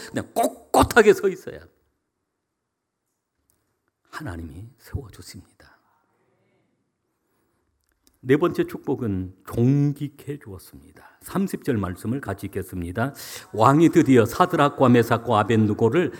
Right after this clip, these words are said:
바벨론 지방에서 더욱 높이니라." 우리 한번 따라하겠-, 따라하겠습니다. "더욱 높이니라. 더욱 높이니라." 할렐루야.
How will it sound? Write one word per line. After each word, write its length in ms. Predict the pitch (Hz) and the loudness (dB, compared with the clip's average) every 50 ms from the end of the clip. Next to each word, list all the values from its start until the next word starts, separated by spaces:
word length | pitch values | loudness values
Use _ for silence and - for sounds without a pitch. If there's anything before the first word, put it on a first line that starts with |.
| - - - | -18 -18 -4
바벨론 480 | - 101 101 117 107 110 107 110 107 | -4 2 4 4 4 4 4 2 2
지방에서 640 | 110 120 95 101 98 101 101 95 - - 101 - - | 0 -2 -4 -2 -2 0 -2 -2 -4 -4 -8 -8 -8
더욱 800 | - - 170 180 220 294 320 320 - 311 - - 359 - 269 254 | 2 6 8 10 10 10 10 10 10 10 10 10 8 8 8 6
높이니라." 600 | 226 139 120 - - 104 90 80 80 80 78 78 _ _ _ _ _ _ _ _ _ _ _ _ _ _ _ | 4 2 -2 -6 -10 -14 -14 -12 -14 -16 -20 -20 _ _ _ _ _ _ _ _ _ _ _ _ _ _ _
우리 60 | 110 | -6
한번 180 | 98 110 104 - | -6 -6 -6 -6
따라하겠-, 560 | - 117 104 95 85 80 87 - - 147 _ | -6 -6 -6 -6 -8 -10 -16 -20 -20 -20 _
따라하겠습니다. 520 | - 135 117 101 92 87 - 92 82 82 _ | -10 -8 -8 -8 -8 -10 -14 -18 -20 -20 _
"더욱 560 | - 113 160 170 196 226 226 226 226 226 220 208 | -2 2 4 4 4 4 2 0 0 -2 -2 -2
높이니라. 560 | 185 156 - - 123 113 104 90 85 80 - _ _ _ _ _ _ _ _ - - - - - - - - - - - - - - - - - - _ _ _ | -4 -4 -6 -6 -10 -12 -12 -14 -16 -18 -20 _ _ _ _ _ _ _ _ -20 -20 -20 -20 -20 -20 -20 -20 -20 -20 -20 -20 -20 -20 -20 -20 -20 -20 _ _ _
더욱 500 | - - 139 160 190 214 220 220 226 214 | 2 6 8 10 10 10 10 8 6 4
높이니라." 680 | 208 196 175 - - - 123 104 92 82 87 - - _ _ _ _ _ _ - - - - - - - - - - _ _ _ _ _ _ _ _ _ _ _ _ _ _ _ _ _ | 2 2 0 0 0 -4 -4 -4 -6 -8 -12 -18 -20 _ _ _ _ _ _ -20 -20 -20 -20 -20 -20 -20 -20 -20 -20 _ _ _ _ _ _ _ _ _ _ _ _ _ _ _ _ _
할렐루야. 720 | _ - 104 92 90 90 92 90 87 90 87 92 120 117 | _ -8 -6 -6 -6 -6 -8 -8 -8 -10 -12 -12 -14 -16